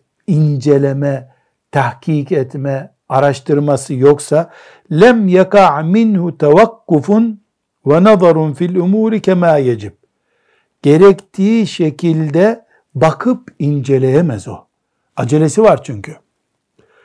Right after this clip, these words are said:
Şöyle bunu anlatayım. Ben tabii anlatıyorum. Gazali'ye ait değil bu. Hemen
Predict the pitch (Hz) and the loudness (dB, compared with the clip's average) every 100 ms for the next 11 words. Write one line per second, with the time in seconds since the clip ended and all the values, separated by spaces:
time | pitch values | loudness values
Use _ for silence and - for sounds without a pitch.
0 | _ _ _ _ - 247 247 190 214 _ | _ _ _ _ 0 2 4 4 0 _
1 | _ _ _ - 143 160 147 135 131 131 | _ _ _ -4 0 0 0 0 -2 -2
2 | 165 214 247 - _ - 135 127 135 120 | -4 -4 -10 -20 _ 0 0 0 -8 -10
3 | 110 110 107 135 110 110 117 117 113 110 | -8 -10 -12 -12 -12 -10 -8 -8 -8 -8
4 | 110 104 98 _ 117 131 190 _ - - | -10 -10 -14 _ -12 -8 -10 _ -20 -20
5 | - _ _ _ _ _ _ _ _ _ | -20 _ _ _ _ _ _ _ _ _
6 | _ _ _ _ _ _ 262 277 214 247 | _ _ _ _ _ _ 2 4 4 2
7 | 262 | -6